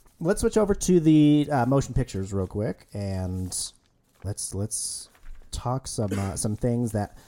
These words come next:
I have been very excited to talk about. Um, I think that this year has, has, was one of the strongest years for film in, in a long time.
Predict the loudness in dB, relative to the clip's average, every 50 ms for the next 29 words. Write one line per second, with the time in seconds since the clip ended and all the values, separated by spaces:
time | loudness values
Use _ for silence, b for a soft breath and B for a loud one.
0 | b b b 0 4 4 4 4 2 0 -2 -4 -2 0 2 2 4 2 2 0
1 | 0 -2 -4 -4 -6 -6 -4 -2 0 0 0 -2 -2 -2 -2 -2 -2 -4 -4 -2
2 | -2 -4 -4 -4 -2 -2 -2 -2 -2 -4 -4 -4 -2 -2 0 0 -2 -4 -6 b
3 | b b b b b b _ _ _ _ -4 0 2 2 2 2 2 2 2 0
4 | 0 0 -2 -2 -4 -4 -4 -2 -2 -2 -2 -4 -4 -4 -2 -2 0 0 0 0
5 | 0 -2 -2 -4 -4 -2 0 2 2 2 2 0 0 0 0 0 0 2 0 0
6 | 0 -2 -2 -4 -8 -12 _ _ _ _ _ _ _ _ -4 -2 0 0 0 0
7 | 0 0 -2 -2 -4 -8 _ _ _ _ _ _ _ _ -12 -6 -2 0 0 0
8 | 0 -2 -4 -6 -6 -6 -6 -4 -4 -6 -8 -8 -6 -6 -4 -4 -2 -2 -4 -4
9 | -4 -6 -8 -10 -10 -10